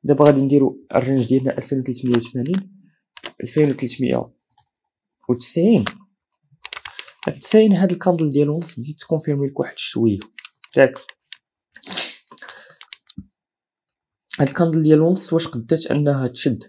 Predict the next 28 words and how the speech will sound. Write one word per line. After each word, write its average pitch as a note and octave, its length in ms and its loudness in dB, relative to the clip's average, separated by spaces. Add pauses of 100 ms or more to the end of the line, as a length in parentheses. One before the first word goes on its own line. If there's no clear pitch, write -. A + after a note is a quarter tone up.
تحت - 280 -8
من B2+ 100 -2
هاد A#2 160 -2
الليفل A2+ 380 2
هذا A#2+ 480 -4
اولا D3 220 0
فوق - 220 -14
من C#3 100 -6
هاد C3+ 140 -8
الليفل C#3 320 0
هذا؟ G#2+ 180 0
لا، A#2 340 2
يعني A2+ 140 0
بقات B2 260 -6
محصوره. A2+ 520 -2 (400)
هاد A#2+ 140 -2
تسعين F3 360 6
هاد F3+ 140 2
الكاندل E3 400 0
هادي C3+ 240 0
مازال A2+ 300 0
ما، D3+ 120 -2 (100)
مازال C#3 360 -4
ما F3 60 0
شفناش E3+ 420 -4
انتو D#3+ 240 -4
تكون D3+ 260 -6
مزيانه. D#3 760 0